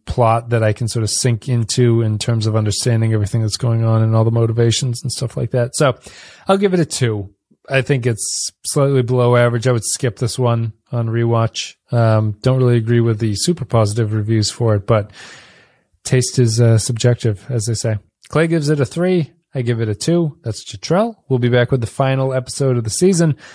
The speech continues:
next week, which is Learning, Learning Curve, I think, right? That's what it's called.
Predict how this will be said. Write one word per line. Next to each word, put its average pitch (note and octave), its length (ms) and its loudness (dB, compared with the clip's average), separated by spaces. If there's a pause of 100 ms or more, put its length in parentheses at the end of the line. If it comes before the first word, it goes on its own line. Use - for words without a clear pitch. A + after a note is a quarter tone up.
(460)
next C3 400 0
week, C#3 400 0 (320)
which A2+ 120 -12
is G#2 160 -4
Learning, A2+ 480 0 (120)
Learning C#3+ 300 0
Curve, G#2 440 0
I A#2 100 -4
think, G#2 220 -8
right? D3 260 0
That's A#2+ 180 -8
what C3+ 80 -2
it's B2 100 -6
called. D#3+ 340 -2